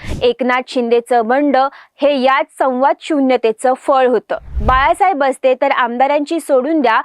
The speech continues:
नगरसेवकांचीही बंडखोरी करण्याची हिंमत झाली नसती. पण आज साहेबांसारखा धाक उरला नाही, हेच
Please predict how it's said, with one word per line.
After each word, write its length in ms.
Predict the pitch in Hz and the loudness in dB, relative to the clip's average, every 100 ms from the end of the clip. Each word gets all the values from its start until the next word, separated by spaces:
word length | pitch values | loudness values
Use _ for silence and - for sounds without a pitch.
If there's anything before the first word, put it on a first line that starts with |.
| - - | -6 -6
नगरसेवकांचीही 1120 | 277 277 262 339 381 320 277 277 277 277 277 320 | 0 2 2 2 2 0 0 -2 -4 -6 -4 -2
बंडखोरी 720 | 262 254 254 294 285 254 277 | -2 0 0 0 0 0 0
करण्याची 480 | 262 226 226 226 269 | 0 2 0 -2 -4
हिंमत 480 | 254 220 240 254 226 | -4 -4 -2 -4 -4
झाली 280 | 269 233 262 | -4 0 0
नसती. 360 | 220 - - 403 - - - | -2 -4 -10 -12 -16 -12 -4
पण 160 | 262 | 0
आज 220 | 262 262 285 | 0 0 0
साहेबांसारखा 800 | 302 247 233 277 285 254 247 247 | 0 0 0 -2 -2 -2 0 -2
धाक 380 | 226 233 226 - - | -2 -2 -2 -4 -4
उरला 320 | 277 277 320 | 0 0 0
नाही, 340 | 277 233 226 202 | -2 -4 -6 -2
हेच 240 | 240 - | -2 -2